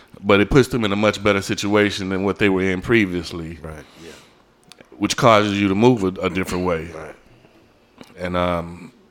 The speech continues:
Speaker 1: does it necessarily make you a sellout, though, um, if you're blessed in that situation or because you're moving different,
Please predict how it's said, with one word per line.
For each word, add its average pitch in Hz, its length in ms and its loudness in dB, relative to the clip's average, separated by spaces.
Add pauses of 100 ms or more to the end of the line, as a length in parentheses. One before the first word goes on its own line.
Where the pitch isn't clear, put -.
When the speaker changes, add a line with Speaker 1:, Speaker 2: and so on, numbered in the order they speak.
(1200)
Speaker 1:
does 127 200 4
it 131 100 0
necessarily 123 460 0
make 123 280 -2
you 107 120 0
a - 20 -4
sellout, 92 720 0
though, 92 540 -2
um, 85 320 -14 (720)
if - 420 -2 (140)
you're 107 180 2
blessed 104 500 4
in 98 120 -4
that 95 180 0
situation 95 880 -2 (280)
or 90 140 -4
because 95 320 -2
you're 95 80 0
moving 95 380 0
different, 90 380 -8